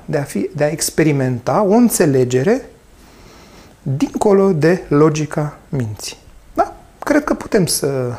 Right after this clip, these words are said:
abordăm, uh, acest, uh, subiect, da? Și dacă înțelegem că tot ceea ce discutăm aici nu poate fi demonstrat științific, ci poate fi verificat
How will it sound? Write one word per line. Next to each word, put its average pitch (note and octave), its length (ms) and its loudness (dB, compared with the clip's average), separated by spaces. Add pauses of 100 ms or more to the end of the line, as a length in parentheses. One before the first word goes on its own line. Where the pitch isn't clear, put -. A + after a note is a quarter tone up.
(160)
abordăm, C3+ 540 -4
uh, C3 60 -6 (260)
acest, B2 420 -8
uh, B2 360 -2
subiect, C#3 520 -4
da? E3+ 240 -2 (300)
Și - 160 -10
dacă F3+ 420 0
înțelegem D3 600 0
că C3 300 -2 (420)
tot F3 160 -2
ceea D#3+ 160 0
ce - 120 -4
discutăm D3 520 -4
aici C3+ 440 -6 (600)
nu D#3+ 180 2
poate G#3 260 2
fi E3 160 -2
demonstrat C#3 720 0
științific, C#3 800 -4
ci - 120 -8
poate C3 320 -4
fi C3+ 160 -6
verificat C3 1000 -4